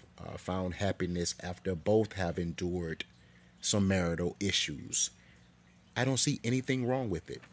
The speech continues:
Go be happy, Kelis and Bill Murray. If you guys are okay with the age gap, who are we to say otherwise? You guys have been locked into another edition of Convo Over Cigars.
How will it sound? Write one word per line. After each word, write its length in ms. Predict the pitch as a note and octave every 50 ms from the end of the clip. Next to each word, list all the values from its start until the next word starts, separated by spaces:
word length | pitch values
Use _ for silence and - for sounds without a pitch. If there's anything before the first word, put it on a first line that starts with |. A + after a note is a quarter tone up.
| - - - - - - - - - - - - - - - - - - - - -
Go 200 | - A#2 B2 B2+
be 200 | G#2+ A#2+ A#2 G#2+
happy, 380 | G2 A2+ G#2+ F#2+ - - - C#2+ - - - - -
Kelis 440 | - G#2 F#2 F#2 G2 G2 F#2 -
and 120 | F#2 F2+ E2+
Bill 220 | D#2+ F2 F2 E2
Murray. 500 | E2 E2 D#2+ C#2+ - - - - E2+ - - - - - - - - - - - - - - - - - - -
If 80 | - -
you 80 | F#2
guys 460 | F#2+ F#2+ G#2+ G2 G2+ G2+ G2+ F#2 - - - -
are 140 | F2+ F2 -
okay 320 | G2+ G#2 G2 - - A2+ G#2
with 220 | G2 G#2 G2+ -
the 140 | - F2+ -
age 400 | - G#2 G#2+ G#2+ G#2+ G#2 F#2 -
gap, 380 | - G#2 G#2 A2 - - - - - - - - - - - - - - - -
who 180 | - F#3 F3+ F3+
are 80 | E3+
we 320 | D#3+ D3+ E3+ E3 A2+ F2+ - -
to 120 | - - F#2
say 260 | - - G#2 G2 - -
otherwise? 800 | G2 G2 E2 E2 D2+ C2 B1 B1+ A#1+ - - - - - - - - - - - - - - - -
You 60 | - -
guys 220 | G2+ F#2 F#2 F#2
have 120 | F#2+ E2
been 140 | D#2+ F#2+ F2+
locked 280 | F#2 F#2 F#2 F2+ - -
into 320 | G2 G2 F2+ - - G2
another 320 | F#2 F2+ F2+ F#2 F#2 F2+ F#2+
edition 360 | F2+ E2 G2 F2+ - - F2+
of 80 | F2
Convo 260 | - - G2 F#2 F2+ F2+
Over 300 | F#2 D#2 F2+ F#2 F2+ F2
Cigars. 680 | - F2+ E2 F#2+ F2+ F2+ F#2 F2+ F2 F2 E2+ -